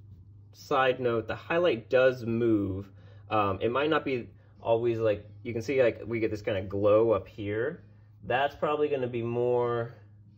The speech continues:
indicative of where the light source is coming from. And then this is just depending on the light source, but then al-, also our relation to it. So as we move maybe around this way,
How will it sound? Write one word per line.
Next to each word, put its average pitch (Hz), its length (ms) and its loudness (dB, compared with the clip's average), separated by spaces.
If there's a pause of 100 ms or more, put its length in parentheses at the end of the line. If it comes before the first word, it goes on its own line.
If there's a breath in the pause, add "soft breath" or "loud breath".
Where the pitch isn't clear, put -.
(400)
indicative 113 600 -2
of 101 180 0
where 107 640 4
the 95 480 -2 (580 soft breath)
light 110 260 0
source 113 220 -2
is 95 100 -10
coming 127 320 -4
from. 139 340 0
And 104 120 -2
then 107 140 -2
this 117 200 -2
is 110 200 -4
just - 520 -4 (260 soft breath)
depending 113 500 -2
on 98 240 -4
the 92 80 -4
light 101 360 0
source, 107 340 0
but 95 160 -6
then 95 120 -2
al-, 101 340 -4
also 107 320 -2
our 101 180 -2
relation 95 460 -4
to 104 160 -4
it. - 100 -8
So 101 80 -6
as 101 260 -2
we 110 240 -2
move 117 500 0
maybe 113 280 0
around 110 300 2
this 120 220 -4
way, 135 320 2